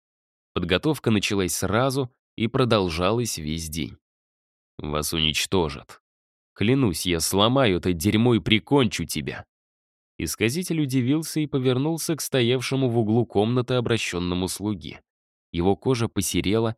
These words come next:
ногти заострились. Глаза пылали двумя алыми огоньками, а волосы, напротив, стали белыми. Слишком уж противилось тело глубоким изменениям.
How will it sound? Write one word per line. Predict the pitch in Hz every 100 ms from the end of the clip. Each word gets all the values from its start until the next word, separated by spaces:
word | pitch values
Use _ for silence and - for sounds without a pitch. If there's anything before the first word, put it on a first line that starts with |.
| _ _ -
ногти | 101 90 107 - 104
заострились. | 90 92 90 82 110 113 67 - - _ _ _ -
Глаза | 80 80 92 120 170
пылали | - 113 143 135
двумя | 92 90 107 135 104 -
алыми | 120 120 104
огоньками, | 95 87 80 78 - 127 131 123 _ _ _ -
а | 82
волосы, | 80 127 160 151 -
напротив, | 139 127 127 151 151 92 78
стали | - 107 107
белыми. | 92 131 98 67 62 - _ _ _ _ _ _ _
Слишком | - 156 202 - 165
уж | 151 -
противилось | 139 131 127 147 104 78 -
тело | - 78 73
глубоким | 71 82 80 82 82
изменениям. | 80 78 78 76 69 64 60